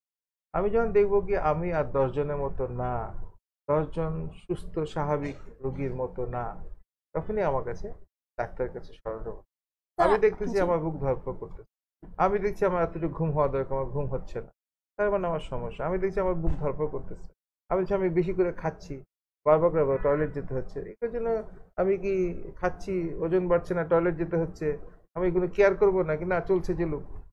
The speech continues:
Speaker 1: এই, এই থিওরিটা থেকে আমি মনে করি এই থিওরিটা একদম বাজে, এই চলছে চলুক।
Speaker 2: জি।
Speaker 1: এটা প্রায় আমাদের মনে হয় চলছে চলুক।
Speaker 2: চলছে চলুক।
Speaker 1: এ তো আমাদের বডি নিয়ে এটা করাটা আসলে ঠিক না, কারণ বডি যে জিনিসটা চলছে, সেটা কিন্তু অতি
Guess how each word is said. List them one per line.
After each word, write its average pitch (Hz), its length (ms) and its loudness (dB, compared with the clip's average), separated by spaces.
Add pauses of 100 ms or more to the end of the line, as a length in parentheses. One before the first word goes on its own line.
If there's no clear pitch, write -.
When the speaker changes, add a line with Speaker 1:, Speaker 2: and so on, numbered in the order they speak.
(360)
Speaker 1:
এই, 269 480 -2 (360)
এই 269 220 2
থিওরিটা 247 540 2
থেকে 226 260 0
আমি 185 120 2
মনে 160 200 0
করি 156 120 -4
এই 151 60 -2
থিওরিটা 156 680 -2 (480)
একদম 135 340 0
বাজে, 117 380 -2 (560)
এই 165 40 -10
চলছে 220 380 4
চলুক। 135 320 -2 (200)
Speaker 2:
জি। 208 200 -2
Speaker 1:
এটা 185 140 0
প্রায় 220 380 8
আমাদের 196 360 2
মনে 170 220 2
হয় 156 240 2 (500)
চলছে 254 220 2 (120)
চলুক। - 260 -2
Speaker 2:
চলছে 214 300 -2
চলুক। 175 240 -6 (140)
Speaker 1:
এ - 20 -2 (120)
তো 202 80 4 (100)
আমাদের 208 340 6 (100)
বডি 202 260 6
নিয়ে 247 120 4
এটা 226 140 6 (100)
করাটা 165 320 6
আসলে 170 160 -4 (100)
ঠিক - 200 -4
না, 120 80 -2
কারণ 143 280 -4
বডি 190 180 4 (100)
যে 240 80 -2
জিনিসটা 202 360 -2 (140)
চলছে, 226 320 4 (500)
সেটা 196 220 2
কিন্তু 196 220 0
অতি 190 220 -4